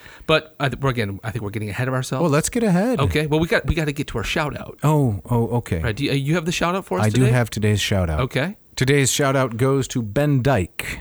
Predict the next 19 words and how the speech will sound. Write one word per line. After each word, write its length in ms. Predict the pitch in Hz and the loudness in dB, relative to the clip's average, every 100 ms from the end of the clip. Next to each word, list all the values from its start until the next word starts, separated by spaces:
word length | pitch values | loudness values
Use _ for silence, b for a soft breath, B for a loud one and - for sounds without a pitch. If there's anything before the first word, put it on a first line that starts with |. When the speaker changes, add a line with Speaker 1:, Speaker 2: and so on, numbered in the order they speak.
| - | -8
Speaker 2:
who 120 | - 120 | -2 0
says, 480 | - 123 123 139 | 2 0 0 -2
I 140 | 123 120 | -2 0
am 100 | 110 | 0
a 80 | 110 | -4
Calvin 600 | - 185 196 127 107 95 | -6 -2 0 2 4 4
grad, 560 | 98 87 90 156 190 | 4 4 4 2 -2
two 120 | - | -2
thousand 380 | 110 101 107 113 | 0 0 0 -2
five, 420 | - 98 95 147 - | -2 -4 -2 -4 -4
institution 600 | 151 139 131 143 143 123 | -6 -6 -4 -4 -2 -2
where 100 | 120 | 0
we 120 | 120 | -2
both 300 | 101 123 135 | 0 -2 -2
used 160 | 110 - | -4 -4
to 40 | |
be 140 | 101 98 | -2 -2
employed. 440 | 92 107 110 147 131 | -2 -2 -2 -2 -6
Speaker 1:
Mm-hmm. 160 | 110 | -8